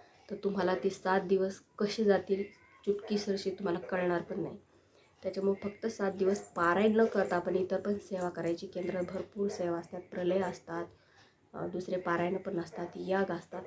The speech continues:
म्हणजे तुम्ही फक्त सात दिवस केंद्रात आणि घरी सेवेसाठी द्यायचे,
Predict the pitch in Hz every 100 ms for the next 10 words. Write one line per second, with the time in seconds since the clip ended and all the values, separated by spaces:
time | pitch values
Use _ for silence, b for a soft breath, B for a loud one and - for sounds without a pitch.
0 | - 202 214 226 - b b b _ -
1 | 226 240 226 214 - 262 262 226 202 196
2 | 196 190 208 - - 202 196 190 202 202
3 | - 185 185 180 185 196 208 - - 190
4 | 190 202 202 170 190 180 165 170 - 202